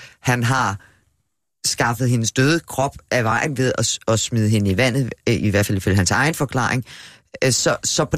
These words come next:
den måde, så det, at han har, kan have et ønske om at påvirke eller tilsløre noget, øh, det er argumentet for, at han skal, fortsat skal sidde i fængsel. Og så kan man jo sige,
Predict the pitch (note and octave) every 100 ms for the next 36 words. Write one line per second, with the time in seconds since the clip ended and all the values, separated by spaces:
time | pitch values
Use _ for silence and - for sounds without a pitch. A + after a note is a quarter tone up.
0 | - G3 - E3+ C#3+ D3+ D#3+ - - -
1 | D#3 F#3 F3 E3+ C#3+ C#3+ - - C3+ -
2 | D3+ D#3 E3+ B2 A2 B2+ - C#3 C#3 C#3+
3 | B2 B2+ - A2+ A2 - - - - D3
4 | - C#3 B2+ B2 A#2+ A2 A#2+ B2+ - -
5 | _ _ - A#2+ - G3 E3+ - C3+ C3
6 | - D3 - A#2+ A#2 B2 A#2+ - - -
7 | C#3 A#2+ B2+ A#2 - B2 - A#2+ A2+ G2+
8 | F#2+ F#2+ A2+ - - - - - - -
9 | - _ _ _ _ _ - - E3 G3
10 | E3+ C#3 B2+ - C#3+ C3+ B2+